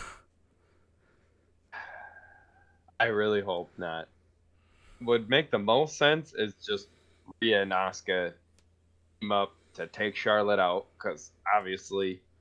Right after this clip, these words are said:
Speaker 2: she's the enemy of both of them. Both of them hate her.
Speaker 1: The thing is, I don't even know if that's
Speaker 2: Have a one-on-one
Speaker 1: true.
Speaker 2: match.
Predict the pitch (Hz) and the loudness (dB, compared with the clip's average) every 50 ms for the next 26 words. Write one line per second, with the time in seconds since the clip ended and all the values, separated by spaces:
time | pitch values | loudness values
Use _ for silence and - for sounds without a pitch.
0 | _ _ _ _ _ _ _ _ _ _ _ _ - 101 98 95 92 87 - - | _ _ _ _ _ _ _ _ _ _ _ _ -6 -4 -4 -4 -6 -8 -10 -6
1 | 95 98 80 98 98 95 92 87 87 87 87 90 90 - 98 101 98 92 90 - | -4 -2 0 0 -2 -2 -4 -6 -8 -8 -8 -8 -8 -6 -4 -4 -4 -4 -4 -4
2 | 101 101 107 107 - 98 85 90 87 85 85 90 101 101 - - - - _ _ | -2 -2 -2 -2 -4 -8 -6 -6 -6 -6 -6 -8 -10 -16 -20 -20 -20 -20 _ _
3 | - - - - - - 104 98 90 95 87 87 95 98 101 98 87 85 85 85 | -20 -20 -20 -20 -14 -12 -10 -6 -6 -6 -6 -6 -4 -4 -4 -4 -4 -6 -8 -10
4 | - - _ - 196 190 180 - - 226 214 233 240 226 202 - 170 185 208 214 | -10 -12 _ -4 -2 -2 -2 -2 -2 0 2 4 4 4 4 4 6 6 6 6
5 | 220 208 202 208 214 208 196 196 208 202 95 180 185 - - - 196 175 95 92 | 6 4 4 4 4 4 6 6 6 4 4 2 -2 -2 0 0 0 0 0 0
6 | 90 - 113 151 160 170 180 202 226 247 247 220 160 - | 0 0 2 6 8 10 10 10 10 8 6 4 4 2